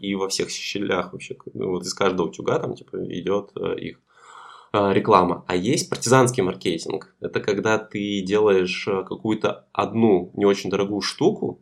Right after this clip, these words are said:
но она такая шумная, что, ну, просто становится мемом. И у Baldur's Gate был, э, такой момент, они сделали, э, ролик, игровой ролик, вот, из своей игры, где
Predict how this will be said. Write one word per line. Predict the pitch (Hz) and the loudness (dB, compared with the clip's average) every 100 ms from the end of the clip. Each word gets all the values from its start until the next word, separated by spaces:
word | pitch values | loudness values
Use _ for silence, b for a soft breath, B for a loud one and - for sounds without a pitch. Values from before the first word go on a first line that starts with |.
| - | -6
но | 95 | -2
она | 98 98 | -2 0
такая | 104 - 110 101 | -2 0 -2 0
шумная, | - 156 135 123 82 - - | 0 2 4 4 2 0 -12
что, | - - 98 98 | -12 0 2 2
ну, | 101 | 0
просто | - - - _ _ | -2 -6 -6 _ _
становится | - - 113 113 92 | -8 2 2 2 2
мемом. | 98 90 85 87 _ B B B B | 4 4 0 -8 _ B B B B
И | 104 | 0
у | 104 98 95 | 2 0 2
Baldur's | 110 113 98 117 | 2 4 2 2
Gate | 165 139 | 0 0
был, | 107 110 92 - - | 0 0 0 -6 -6
э, | 95 92 92 | -2 -2 -2
такой | 87 95 | -4 0
момент, | 92 107 202 | 2 2 0
они | 143 101 | 0 -2
сделали, | 95 95 101 95 92 92 92 92 | -2 0 2 2 0 0 0 -4
э, | - 92 95 | -6 -4 2
ролик, | 104 98 87 - - | 4 4 0 -8 -6
игровой | 98 101 98 90 | 0 4 6 6
ролик, | 92 90 85 - _ - | 6 4 0 -8 _ -10
вот, | 110 95 92 90 | -2 0 2 0
из | 90 - | -4 0
своей | 92 87 87 | 2 4 2
игры, | 92 123 160 220 | 0 2 4 4
где | 113 90 90 98 101 98 92 90 | 0 -4 -4 0 2 2 0 -4